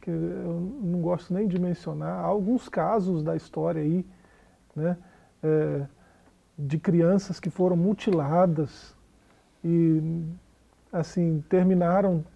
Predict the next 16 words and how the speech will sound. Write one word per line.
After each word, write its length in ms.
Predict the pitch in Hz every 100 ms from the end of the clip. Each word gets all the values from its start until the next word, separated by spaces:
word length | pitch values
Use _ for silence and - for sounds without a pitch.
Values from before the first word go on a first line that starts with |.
| 175 - _ 175 165 165 -
tragicamente 840 | 190 208 185 196 175 175 214 -
suas 300 | - 175 143
vidas 380 | 160 208 165 139 - _ _ _ _ _ _ _
por 180 | 180 -
causa 440 | 170 165 175 202
de 260 | 175 208 185
pais 360 | - 170 185
negligentes 920 | 180 185 190 151 160 202 202 170 - - _ _ _ _
que 100 | 175
foram, 580 | 156 - 170 190 185 160 - _ _ _ -
é, 340 | 160 160 165
enganados 720 | 185 185 190 170 165 214 190 -
por 180 | - 175
essa 240 | 170 180
ideologia 580 | 170 170 170 165 147 165
maluca, 500 | 165 165 165 185 175